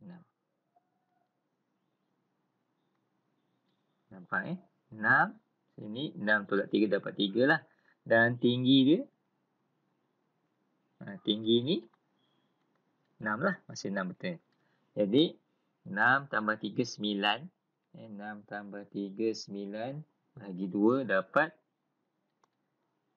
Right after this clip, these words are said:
empat point lima kalikan dengan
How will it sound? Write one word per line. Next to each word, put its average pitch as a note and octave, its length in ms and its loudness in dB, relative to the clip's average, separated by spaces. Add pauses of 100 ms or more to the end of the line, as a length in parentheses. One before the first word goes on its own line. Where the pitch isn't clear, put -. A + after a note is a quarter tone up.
(280)
empat - 220 0
point G#2 240 -6
lima G#2+ 400 -8 (480)
kalikan G#2 480 -4
dengan G2 260 -6